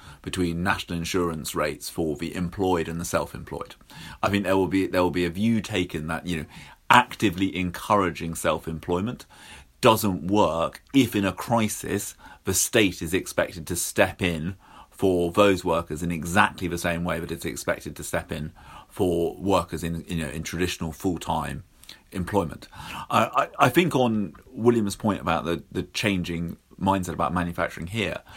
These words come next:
I think, you know, one of the legacies of, of World War Two was a desire for food security. I think one of the big legacies of this crisis is that all countries are gonna want medical security.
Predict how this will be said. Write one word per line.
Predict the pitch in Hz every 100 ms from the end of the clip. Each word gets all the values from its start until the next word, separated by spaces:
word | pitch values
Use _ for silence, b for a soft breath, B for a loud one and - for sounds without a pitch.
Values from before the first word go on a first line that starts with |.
| B B B
I | 117
think, | 127
you | 131
know, | 95
one | 107 139
of | 117
the | 107
legacies | 104 107 98 - 85 73
of, | 82 78 -
of | 87
World | 92 85 76
War | 80
Two | 78 - 117 80 - B B B -
was | 104 101
a | 95
desire | 95 87 95 87
for | -
food | 82 92 78
security. | - 80 - -
I | -
think | - 110
one | 107
of | 101
the | 85
big | - 113 98
legacies | 98 87 85 80
of | 80
this | 85 -
crisis | 85 73 - -
is | 69
that | - -
all | 113 101
countries | - 80 78 71
are |
gonna | 78 80
want | 80 73
medical | 90 90 80 - -
security. | - - 71 - -